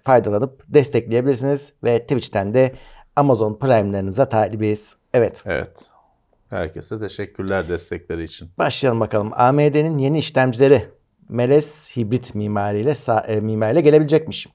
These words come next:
Speaker 2: Evet, Intel gibi büyük küçük çekirdekler ya da işte verimli, performanslı çekirdekler. İn-, e, telefonlarda yıllardır kullanılan işlemci yapısı.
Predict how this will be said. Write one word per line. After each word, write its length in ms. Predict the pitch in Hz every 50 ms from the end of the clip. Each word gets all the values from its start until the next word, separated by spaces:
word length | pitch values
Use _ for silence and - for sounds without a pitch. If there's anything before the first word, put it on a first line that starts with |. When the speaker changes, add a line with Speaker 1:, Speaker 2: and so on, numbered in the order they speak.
| _ -
Speaker 2:
Evet, 280 | - - 107 95 - -
Intel 480 | 139 131 117 104 - 110 101 98 98 90 - _ _ _ _ -
gibi 440 | 95 85 87 127 143 131 110 - _ _ -
büyük 520 | 107 110 113 113 113 _ - - _ _ _
küçük 480 | - 110 110 - 107 - _ - - -
çekirdekler 760 | - 98 90 90 - 98 87 80 90 85 85 - - 90 85 76
ya 200 | 92 92 90 90
da 100 | 95 95
işte 340 | 92 - - - 107 95 90
verimli, 520 | 98 95 92 92 90 90 92 107 110 110
performanslı 840 | 107 98 95 90 - - 98 95 92 92 92 92 90 - - 101
çekirdekler. 840 | 90 - 90 82 - 87 82 76 82 80 - - 127 139 156 151 - - - - - - - - _ _ _ _ -
İn-, 280 | - 127 127 127 123 98
e, 380 | - 85 73 78 80 78 - -
telefonlarda 720 | - 156 151 139 - - 120 107 101 98 98 98 110 156 165
yıllardır 600 | 147 147 143 143 147 135 127 120 110 120 127 127
kullanılan 760 | - - 123 117 117 113 113 113 113 113 110 101 82 - _ _ _ _ _ _
işlemci 580 | - 90 - - - 110 98 92 90 87 87 87
yapısı. 760 | 82 78 - - 80 - - - 156 170 180 - - -